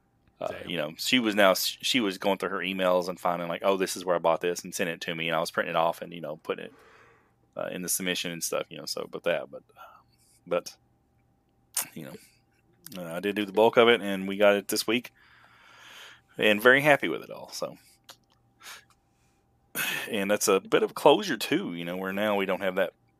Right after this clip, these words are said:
Speaker 1: hanging over us or anything like that. It's, we're paid out.
Speaker 2: Definitely.
Speaker 1: Uh, it's closed, hundred percent. It's done. So, you know, I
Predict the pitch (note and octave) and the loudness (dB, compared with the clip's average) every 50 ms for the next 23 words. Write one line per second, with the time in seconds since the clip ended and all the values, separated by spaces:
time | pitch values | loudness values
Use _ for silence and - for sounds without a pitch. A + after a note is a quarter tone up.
0 | _ - - - - A2 G2+ G#2 G2 G2 G2 G2 G2+ G2+ G2+ G2+ - - - - | _ -20 -14 -8 -6 -4 -2 0 0 0 0 2 2 0 0 0 -4 -8 -10 -12
1 | - _ - G#2 G2+ G2 F#2+ - G2 G2 G2 F#2 - F#2+ G2 F2+ D2 E2+ - - | -18 _ -14 -12 -10 -10 -8 -8 -8 -8 -8 -6 -2 -2 -2 -2 -2 -4 -4 -4
2 | - - - E2+ E2 D#2 - - - G2+ F#2+ G2 G2 G2 G2 - G2 F2+ F2 F2 | -6 -6 -8 -12 -12 -8 -4 -2 0 2 4 6 6 6 4 4 0 -10 -14 -16
3 | F2 _ _ - G#2 F2+ E2+ E2 E2 - - - - G2+ F#2+ G2 G2 G2 F#2+ - | -18 _ _ -12 -10 -8 -8 -8 -8 -10 -8 0 2 2 4 4 2 0 -4 -8
4 | - - - G#2 G2+ F#2 - F#2 - - G2+ F#2+ G2 F#2 F2 F2+ E2 - - - | -10 -6 -4 -4 -4 -4 -6 -6 -6 -4 -4 -4 -4 -6 -6 -8 -10 -10 -6 -4
5 | G2 F#2+ F#2 F#2 F#2 F#2 - _ _ _ _ _ - - - _ _ _ _ - | -2 -2 -2 -2 -4 -6 -10 _ _ _ _ _ -20 -20 -20 _ _ _ _ -20
6 | - - - - D#2+ E2 - _ - G#2+ F#2+ D#2+ F2 - _ _ _ _ _ _ | -18 -14 -14 -14 -14 -16 -18 _ -16 -14 -14 -14 -14 -16 _ _ _ _ _ _
7 | _ _ _ _ _ _ _ _ _ _ _ _ _ _ _ _ _ _ _ _ | _ _ _ _ _ _ _ _ _ _ _ _ _ _ _ _ _ _ _ _
8 | - - - | -12 -10 -10